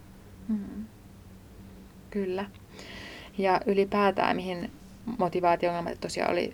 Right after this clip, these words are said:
mainittu tässä men-, tähän mennessä, se, että niinku ne jaksamisongelmat voi olla taustalla,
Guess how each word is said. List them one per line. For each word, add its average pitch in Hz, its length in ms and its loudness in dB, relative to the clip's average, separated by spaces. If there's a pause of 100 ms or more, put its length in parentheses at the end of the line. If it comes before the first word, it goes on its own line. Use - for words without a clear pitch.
(140)
mainittu 170 420 0
tässä 175 280 0
men-, - 240 -2
tähän 185 240 0
mennessä, 175 340 2
se, 175 140 0
että 180 200 -4
niinku - 200 -4
ne 160 100 -2
jaksamisongelmat 240 1000 4
voi 233 160 6
olla 220 200 4
taustalla, 214 680 4